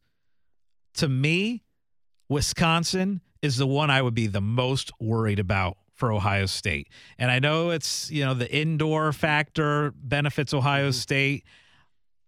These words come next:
Speaker 1: And I thought maybe Michigan. I just don't think Michigan can score with Ohio State. I think Wisconsin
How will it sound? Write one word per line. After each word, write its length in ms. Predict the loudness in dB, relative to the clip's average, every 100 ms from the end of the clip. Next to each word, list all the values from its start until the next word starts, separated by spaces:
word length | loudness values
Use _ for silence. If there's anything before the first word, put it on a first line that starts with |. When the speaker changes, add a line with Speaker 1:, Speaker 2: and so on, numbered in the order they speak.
| -2
Speaker 1:
And 200 | 0 2
I 80 | 0
thought 340 | 0 0 0
maybe 340 | 0 0 0 0
Michigan. 520 | 0 0 0 0 -2 -6 -4
I 180 | 0 0
just 220 | 0 -2
don't 160 | -2 -2
think 180 | -4 -2
Michigan 540 | -2 -2 -2 -2 -2 -6
can 540 | -2 0 2 0 -4 -8
score 720 | -8 -6 -2 0 0 2 0 -2 _ _ -4
with 180 | 0 2
Ohio 360 | 2 2 2
State. 480 | 0 0 2 2 -4 _ _ _ _ _ _ -2
I 120 | 0
think 220 | 2 0 0
Wisconsin 880 | -2 2 2 2 2 0 0 -4